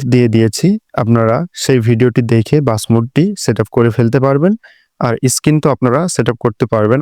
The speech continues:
আশা করছি। আর স্ক্রিন যদি সেট আপ করতে না পারেন, সেক্ষেত্রে আমি কিভাবে স্ক্রিন সেট করতে হয় এরও একটি ভিডিওর লিংক ডেসক্রিপশনে লিংক করে দিব, আপনারা সেটি দেখে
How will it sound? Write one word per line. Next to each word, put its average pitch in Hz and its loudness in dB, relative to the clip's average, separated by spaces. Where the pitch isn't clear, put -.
আশা 113 -4
করছি। - -4
আর 120 0
স্ক্রিন 180 2
যদি 170 2
সেট 139 -2
আপ 131 0
করতে 131 0
না 113 2
পারেন, 110 2
সেক্ষেত্রে 127 0
আমি 123 4
কিভাবে 123 2
স্ক্রিন 127 0
সেট 117 0
করতে 120 -2
হয় 135 0
এরও 120 4
একটি - -2
ভিডিওর 117 2
লিংক 139 2
ডেসক্রিপশনে 117 0
লিংক 110 2
করে 120 2
দিব, 127 2
আপনারা 110 0
সেটি 120 -2
দেখে 120 0